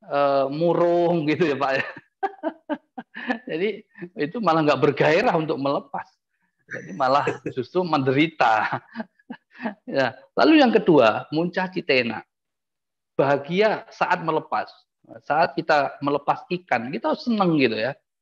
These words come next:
Jangan berpikir, "Wah, ini nanti ditangkap orang gimana ya? Nanti dimakan buaya gimana ya? Nanti di-, dililit ular gimana ya?" Eh, itu justru malah mem-, mem-, membuat kita menderita sendiri.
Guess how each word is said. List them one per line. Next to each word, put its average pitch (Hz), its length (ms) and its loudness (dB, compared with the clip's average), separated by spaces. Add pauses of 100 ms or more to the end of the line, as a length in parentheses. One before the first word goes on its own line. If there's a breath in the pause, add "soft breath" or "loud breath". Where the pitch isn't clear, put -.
(400)
Jangan 202 320 -2
berpikir, 180 640 -2
"Wah, 117 160 -6
ini 226 240 -10
nanti 185 240 -6
ditangkap 180 560 -2
orang 208 320 2
gimana 180 400 -2
ya? 127 160 0 (320 soft breath)
Nanti 170 240 -4
dimakan 165 640 0 (180)
buaya 156 460 2
gimana 208 480 0
ya? 131 240 2 (320 soft breath)
Nanti 190 400 -4
di-, - 160 -20 (160)
dililit 185 640 0
ular 247 320 2
gimana 226 320 -2
ya?" 147 160 -10
Eh, 120 160 0
itu 320 160 -4
justru 139 240 -4
malah 196 320 -2
mem-, 185 240 -4 (240)
mem-, 220 320 -8
membuat 196 480 -4
kita - 240 -4
menderita 139 480 -2
sendiri. 196 320 -6